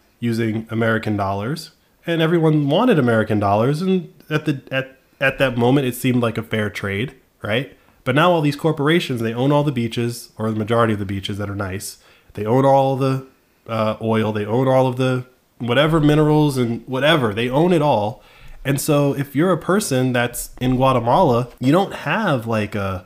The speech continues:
a large plot of land that you can just work that produces revenue for you that you can live off of. You're forced to kinda go work in the economy that's powered by these dollars.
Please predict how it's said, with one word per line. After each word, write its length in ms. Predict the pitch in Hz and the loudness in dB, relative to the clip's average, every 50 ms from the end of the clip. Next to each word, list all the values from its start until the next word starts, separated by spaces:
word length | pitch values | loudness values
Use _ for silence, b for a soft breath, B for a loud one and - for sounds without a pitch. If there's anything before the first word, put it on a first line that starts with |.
| _ _ | _ _
a 80 | 110 107 | -6 -4
large 460 | 110 113 120 120 123 120 117 117 - | 0 2 2 4 4 2 2 0 -4
plot 300 | - - - 123 117 113 | -8 -4 0 0 2 2
of 120 | 107 101 104 | 0 -2 -2
land 340 | 110 113 113 113 110 101 | -2 -2 0 -2 -2 -4
that 160 | 101 95 - - | -6 -6 -6 -6
you 80 | 117 | -4
can 200 | - 120 107 104 | -4 -4 -4 -4
just 200 | 101 110 104 95 | -4 -6 -6 -6
work 520 | 104 98 92 107 107 104 104 104 - - b b b b b _ - | -8 -8 -4 -2 -2 -2 -2 -4 -10 -18 b b b b b _ -8
that 160 | 110 104 - | -8 -8 -6
produces 600 | - 110 101 110 113 107 110 - 110 107 101 95 | -6 -6 -2 -2 -2 -2 -2 -2 -4 -4 -4 -2
revenue 380 | 107 110 107 104 107 98 101 | -2 -2 0 0 -2 -4 -4
for 220 | 95 - - 104 101 | -6 -6 -6 -4 -4
you 120 | 98 101 | -2 -4
that 220 | 95 98 95 - 107 | -4 -6 -6 -8 -8
you 80 | 104 | -10
can 180 | - - 98 101 | -8 -10 -6 -2
live 220 | 123 170 185 135 | 0 0 0 0
off 240 | 110 104 101 95 - | 0 0 -2 -2 -4
of. 160 | 107 104 98 | -8 -8 -6
You're 140 | 104 117 107 | -6 -6 -6
forced 380 | - - 131 135 147 143 147 - | -6 -4 -4 -2 -2 -2 -4 -6
to 60 | - | -8
kinda 280 | - - 120 117 120 | -6 -4 -4 -4 -2
go 100 | 107 113 | -4 -4
work 380 | 110 104 104 117 120 120 - - | -4 -2 -2 -2 -2 -4 -6 -8
in 100 | 123 113 | -6 -4
the 80 | 113 107 | -4 -4
economy 640 | 107 - - 127 123 127 131 127 110 104 104 101 | -4 -4 -4 -2 -2 0 0 0 0 -2 -4 -4
that's 340 | 101 104 101 - - - - _ _ _ | -6 -8 -10 -12 -16 -18 -20 _ _ _
powered 320 | - - 123 117 117 117 110 | -6 -2 0 0 0 0 0
by 160 | 110 107 104 | 0 -2 -2
these 200 | 101 101 98 98 | -2 -4 -6 -6
dollars. 420 | 98 123 139 160 131 98 90 - | -4 -2 0 0 0 -2 -6 -8